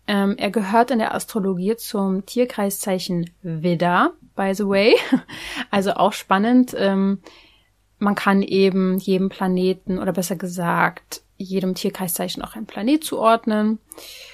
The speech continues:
Und das Marsjahr beginnt ja mit Eintritt der Sonne in den Widder, das heißt am zwanzigsten dritten zweitausenddreiundzwanzig. Das heißt, das ist so der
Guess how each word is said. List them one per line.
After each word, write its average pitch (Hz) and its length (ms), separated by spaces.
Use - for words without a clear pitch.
Und 214 280
das 214 120
Marsjahr 247 420
beginnt 214 320
ja 226 100
mit 190 260
Eintritt 202 340
der 196 100
Sonne 185 280
in 180 80
den 175 160
Widder, 262 220
das - 200
heißt 190 340
am 196 120
zwanzigsten 190 560
dritten 180 460
zweitausenddreiundzwanzig. 180 1300
Das - 260
heißt, 190 240
das 196 140
ist 196 120
so 196 120
der 196 220